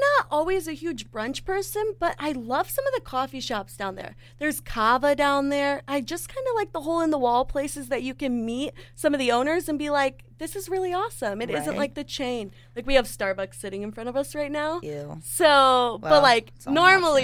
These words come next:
Speaker 2: option.
Speaker 1: we like to find places. But Soho is short for Social House. Social House is fun all the time.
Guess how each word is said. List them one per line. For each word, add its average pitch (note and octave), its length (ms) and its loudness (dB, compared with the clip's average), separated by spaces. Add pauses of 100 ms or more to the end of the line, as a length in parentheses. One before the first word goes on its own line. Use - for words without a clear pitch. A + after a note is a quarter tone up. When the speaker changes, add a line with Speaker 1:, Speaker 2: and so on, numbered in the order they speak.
Speaker 2:
option. A#3+ 60 -4
Speaker 1:
we B3 100 -2
like B3 240 0
to D#4 80 -2
find A#3+ 320 0
places. A3 500 -6
But A#3+ 200 0 (240)
Soho F4+ 720 8
is D4 160 0
short C4 280 0
for A3+ 180 -2
Social A3 420 0
House. C#4+ 520 2 (220)
Social D4 340 2
House D#4+ 220 4
is C#4+ 220 -8
fun B3 560 0 (120)
all G3 200 4
the G#3 100 -2
time. C#4 400 -6